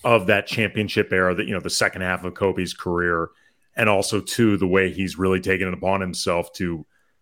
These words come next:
be a part of Vanessa Bryant and the girls, their, their life moving forward, you know, being their uncle and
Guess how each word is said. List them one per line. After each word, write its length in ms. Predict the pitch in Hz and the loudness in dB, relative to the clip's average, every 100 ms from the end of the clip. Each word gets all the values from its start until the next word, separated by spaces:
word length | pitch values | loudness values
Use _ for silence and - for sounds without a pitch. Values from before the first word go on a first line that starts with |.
| _ - | _ 0
be 140 | 104 | 2
a 60 | 101 | 2
part 460 | - - 101 98 - | -2 -2 0 0 0
of 340 | 113 98 90 | 0 2 0
Vanessa 340 | 87 92 95 92 | -2 -2 0 -2
Bryant 520 | 95 92 92 92 90 - | -2 0 0 -2 -6 -8
and 540 | 95 90 90 87 85 _ _ _ _ - | -4 -2 -2 -2 -6 _ _ _ _ -8
the 80 | |
girls, 380 | 92 98 98 92 | 0 4 4 2
their, 240 | 101 95 - | 2 0 0
their 180 | 95 | 0
life 380 | 90 98 101 - | 2 2 0 -2
moving 280 | 95 85 82 | -6 -4 -4
forward, 440 | - 104 92 82 | 2 4 4 0
you 80 | 85 | -6
know, 100 | 80 | -8
being 300 | 78 87 90 | -6 -4 -2
their 200 | 87 85 | -2 -2
uncle 520 | 90 95 95 90 90 | -2 -4 -2 0 0
and 200 | 82 82 | -2 -6